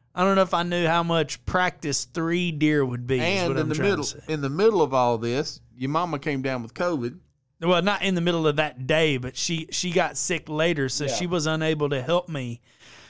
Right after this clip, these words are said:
Speaker 1: deal with those deer. But really, in all, in all reality, what I should have done is just done one or two and then took one to, there's a couple of processors around here that I've been interested in trying,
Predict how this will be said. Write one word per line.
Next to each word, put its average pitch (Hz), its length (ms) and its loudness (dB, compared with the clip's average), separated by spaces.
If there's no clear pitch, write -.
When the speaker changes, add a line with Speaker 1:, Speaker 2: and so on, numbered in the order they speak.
Speaker 1:
deal 180 300 6
with 165 120 2
those 151 220 2
deer. 156 380 4
But - 260 0
really, 202 380 4
in 196 200 -2
all, 185 340 4
in 165 120 -2
all 160 280 4
reality, 151 500 2
what 139 220 2
I 127 100 0
should 165 260 -2
have 135 140 0
done 135 280 -2
is 120 160 -6
just 135 280 -8
done 147 300 -2
one 151 180 0
or 127 100 -2
two 143 540 0
and 139 180 -4
then 127 140 -2
took 151 260 -4
one 143 320 -4
to, 131 420 -4
there's 147 280 -6
a 139 60 -4
couple 147 380 -4
of 127 80 -8
processors 131 880 -4
around 123 340 -4
here 123 160 -6
that 123 160 -8
I've 120 200 -6
been 120 180 -12
interested 123 600 -8
in 113 120 -8
trying, 127 600 -6